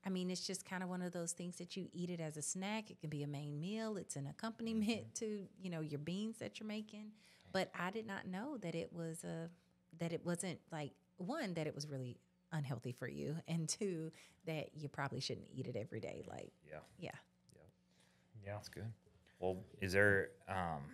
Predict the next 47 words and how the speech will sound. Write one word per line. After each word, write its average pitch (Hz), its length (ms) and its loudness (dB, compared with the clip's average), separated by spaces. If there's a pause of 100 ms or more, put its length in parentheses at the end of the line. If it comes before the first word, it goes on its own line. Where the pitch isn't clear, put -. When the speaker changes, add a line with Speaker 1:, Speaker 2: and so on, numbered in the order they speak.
(180)
Speaker 3:
You 117 80 8
want 117 140 12
people 120 240 8
slide 117 320 8
in 113 100 6
your 104 100 6
D 107 240 2
Ms? 120 120 8
Speaker 2:
Yeah, 120 200 12
I 95 40 12
was 98 180 10
gonna 107 140 4
say, 104 120 6
is 92 120 6
there 98 80 12
Speaker 1:
Oh 98 40 12
Speaker 2:
any 101 100 12
Speaker 1:
my 101 80 12
Speaker 2:
way 101 120 12
that 104 100 10
you 101 100 10
want 101 240 12
Speaker 1:
God, - 80 6
Speaker 2:
people 104 260 8
to, 101 260 12
to 190 240 8
Speaker 1:
no. 82 60 8
Speaker 2:
get 107 120 12
a 110 60 12
hold 127 300 12
of 123 120 6
you, 135 180 12
or 110 120 12
what, 110 220 12
Speaker 1:
<laughs> - 380 6
Speaker 2:
what, 143 260 12
what 139 260 12
would 147 160 8
you 135 100 6
want? 104 360 6
Like, 90 160 8
people 120 180 10
that 117 120 12
are 98 180 10
listening 92 400 10
to 98 120 2
this 78 400 8